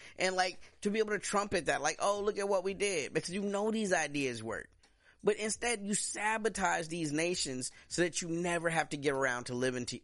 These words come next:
up to your end of the promise. What are we down? We were supposed to get a two thousand dollar stimulus. All that shit went down. Well, Trump paid a down payment on it. I, I thought y'all hated that motherfucker. I thought you ain't wanna be associated with shit he did.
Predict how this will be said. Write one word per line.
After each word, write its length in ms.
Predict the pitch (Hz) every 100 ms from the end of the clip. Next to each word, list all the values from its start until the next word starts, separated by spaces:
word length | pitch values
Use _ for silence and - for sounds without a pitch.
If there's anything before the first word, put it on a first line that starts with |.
| -
up 240 | 139 -
to 100 | 131
your 280 | 113 135 143
end 180 | 135 127
of 60 | 120
the 60 |
promise. 420 | - 120 87 - - -
What 180 | 147 202
are 40 |
we 140 | 220 214
down? 340 | 151 147 123 - - - - -
We 80 | 160
were 40 |
supposed 260 | 156 180 160
to 40 |
get 100 | 160
a 80 | 120
two 300 | - 95 110
thousand 460 | 254 202 190 196 185
dollar 280 | 165 170
stimulus. 680 | 170 160 139 120 120 127 - -
All 280 | - 127 143
that 180 | 147 139
shit 240 | - 143
went 180 | 135 135
down. 260 | 135 123 101 - -
Well, 100 | 175
Trump 280 | - 254
paid 200 | 247 202
a 60 | 170
down 320 | 156 170 160
payment 360 | 170 185 147 127
on 120 | 98
it. 80 | - - - -
I, 240 | - 523
I 40 |
thought 260 | 539 554 508
y'all 240 | 508 508 554
hated 240 | 554 539 427
that 100 | 339 302 269 208 226
motherfucker. 60 |
I 20 |
thought 220 | 311 302 330
you 100 | 277
ain't 140 | 269
wanna 160 | 254 240
be 80 |
associated 460 | 220 247 233 226 185
with 140 | 185 -
shit 180 | 285
he 160 | 277 294
did. 380 | 254 175 117